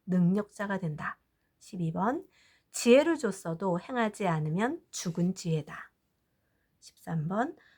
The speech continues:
"쳐다보기만 해도 마주치는데 사람이 먼저 쳐다봐야 하나님의 눈과 마주치고 마음과 마주친다. 주도 그러하다."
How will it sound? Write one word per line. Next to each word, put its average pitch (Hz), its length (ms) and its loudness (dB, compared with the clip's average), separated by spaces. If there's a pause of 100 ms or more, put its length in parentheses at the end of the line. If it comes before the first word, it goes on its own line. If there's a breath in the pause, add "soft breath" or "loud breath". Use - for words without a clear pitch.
(160 soft breath)
"쳐다보기만 277 720 2
해도 240 260 0
마주치는데 165 1300 -2 (180)
사람이 233 580 4
먼저 180 560 2
쳐다봐야 214 1000 -4
하나님의 240 600 2
눈과 180 440 0
마주치고 175 880 -4 (280 loud breath)
마음과 220 600 2
마주친다. 151 720 -6 (480)
주도 190 540 -2
그러하다." 147 580 -6